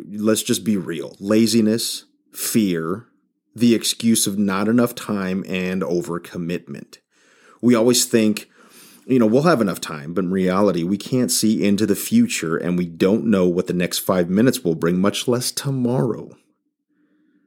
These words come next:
So, look, I'm guilty of this also. So as I'm sitting here asking this question to you out in podcast land, I'm also asking it to myself.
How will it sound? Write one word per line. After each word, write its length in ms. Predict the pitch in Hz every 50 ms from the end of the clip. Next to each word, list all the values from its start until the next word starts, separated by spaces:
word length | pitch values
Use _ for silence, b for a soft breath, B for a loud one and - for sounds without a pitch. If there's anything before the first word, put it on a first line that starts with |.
| _ _ _ - -
So, 380 | - - 104 95 95 95 87 - - - _ _ _ _ _ _ _ _ - - - -
look, 440 | - 104 90 87 73 64 - - - - _ _ _ _ _ _ _ _ _ _ _ _ _ -
I'm 260 | 107 131 156 160 135
guilty 420 | 110 101 110 107 104 104 - 98 92
of 100 | 87 82
this 200 | 85 80 - -
also. 360 | 82 76 73 - - 71 65
So 360 | - - 87 80 76 - _ b b b b b b b b
as 160 | - 101 95
I'm 200 | 113 107 123 131
sitting 340 | 120 - - 131 120 117 107
here 160 | - 104 98 -
asking 460 | - 85 90 90 - - 107 98 98
this 160 | 90 87 -
question 480 | - - - 92 85 - - 98 95 85
to 120 | - -
you 180 | 90 87 90 92
out 140 | 92 85 71
in 100 | 90 87
podcast 580 | - 101 87 90 87 - 117 104 107 - -
land, 380 | 117 110 113 117 123 143 143 - _ _ _ _ _ _ _ _ _ _ _ _ _ _ _ _ - - -
I'm 100 | 98 101
also 300 | 101 107 - - 107 101
asking 320 | 92 92 - - 104 92
it 100 | 90 - -
to 100 | - 85
myself. 540 | 82 82 - - - - - - - -